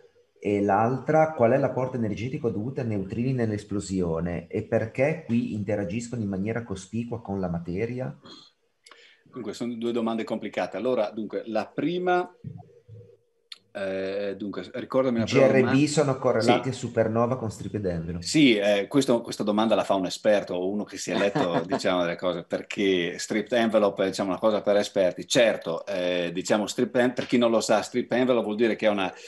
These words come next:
Speaker 2: è una, una, una stella massiccia che però in qualche modo è stata privata dell'inviluppo di idrogeno, perché infatti novantotto B W, se vi ricordate lo spettro,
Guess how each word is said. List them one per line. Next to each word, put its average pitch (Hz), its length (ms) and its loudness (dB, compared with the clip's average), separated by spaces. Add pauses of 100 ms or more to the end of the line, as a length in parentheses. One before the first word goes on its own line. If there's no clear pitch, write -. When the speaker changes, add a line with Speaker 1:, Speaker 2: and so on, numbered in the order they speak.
(120)
Speaker 2:
è 110 100 0
una, 95 400 2
una, 92 340 -4
una 104 180 -6
stella 107 640 2 (320)
massiccia 117 600 -2
che 127 140 -4
però 120 160 2
in 110 100 -2
qualche 131 300 2
modo 123 380 6
è 120 60 -2
stata 117 300 -2
privata 107 480 2
dell'inviluppo 95 640 -4
di 90 80 -4
idrogeno, 80 500 -6
perché - 380 -6 (400)
infatti 104 440 2
novantotto 92 460 0
B 104 160 0
W, 87 460 0
se 95 160 -10
vi 90 100 -8
ricordate 101 340 -2
lo 104 100 -2
spettro, 92 500 -6